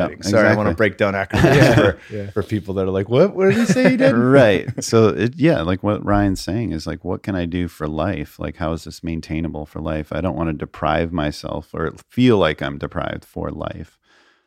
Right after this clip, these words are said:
Speaker 2: Um, but I think that way, this is very maintainable. And to Ryan's point, not only is it, like, uh, insulin resistance, but, like, you stop making certain enzymes that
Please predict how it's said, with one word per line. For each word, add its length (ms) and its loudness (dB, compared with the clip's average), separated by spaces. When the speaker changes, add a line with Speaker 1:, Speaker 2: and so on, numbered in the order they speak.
Speaker 2:
Um, 360 -6
but 120 -2
I 120 0
think 240 -4
that 240 -2
way, 220 -4
this 260 -8
is 260 -8
very 460 -4
maintainable. 840 -10
And 280 -4
to 100 0
Ryan's 460 0
point, 340 -2
not 180 2
only 240 0
is 180 -4
it, 280 -2
like, 340 -6
uh, 220 -4
insulin 400 -4
resistance, 600 -6
but, 200 -6
like, 220 -8
you 80 -10
stop 260 -4
making 340 -8
certain 340 -6
enzymes 760 -4
that 440 -6